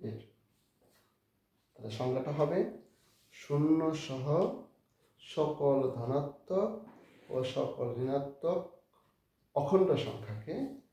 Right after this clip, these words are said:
পূর্ণ সংখ্যা বলে। তাহলে কি লিখবো এখানে? পূর্ণ সংখ্যা।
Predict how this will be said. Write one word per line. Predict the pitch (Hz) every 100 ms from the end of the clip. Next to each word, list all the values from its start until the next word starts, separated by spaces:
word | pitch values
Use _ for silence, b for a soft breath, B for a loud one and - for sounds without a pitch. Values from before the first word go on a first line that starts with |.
| _ - - -
পূর্ণ | - 151
সংখ্যা | - - - -
বলে। | - - - - - _ _ _ _ _ _ _ _ _ -
তাহলে | 127 120
কি | 139
লিখবো | 131 131 - 147 143
এখানে? | 143 147 156 156 165 170 -
পূর্ণ | 165 165 170 170
সংখ্যা। | 127 - -